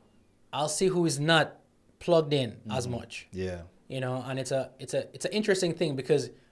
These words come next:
Speaker 1: awareness is also a good thing. You don't wanna be walking around and unaware of your environment.
Speaker 2: Have you seen, have you seen the videos of persons walking into traffic? Be-,
Speaker 1: Yeah,
Speaker 2: because
Speaker 1: walking
Speaker 2: they're just unaware, so just walking and they walk straight into a car.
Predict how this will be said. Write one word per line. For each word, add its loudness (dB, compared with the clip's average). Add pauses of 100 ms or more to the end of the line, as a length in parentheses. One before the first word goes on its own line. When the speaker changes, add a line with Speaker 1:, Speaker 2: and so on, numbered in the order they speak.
(500)
Speaker 1:
awareness 6
is 0
also 6
a 0
good -2
thing. -14 (600)
You -8
don't 6
wanna 4
be 4
walking 4
around -2 (240)
and -8
unaware 0
of 0
your -2
environment. -4
Speaker 2:
Have 2
you 0
seen, -6
have -8
you -6
seen -8
the -6
videos -6
of -8
persons -6
walking -4
into -8
traffic? -4 (760)
Be-, -6
Speaker 1:
Yeah, 4
Speaker 2:
because 0
Speaker 1:
walking 6
Speaker 2:
they're 2
just -8 (100)
unaware, 0
so -4
just -4
walking -2
and -8
they -4
walk -4 (120)
straight -4
into -6
a -4
car. -10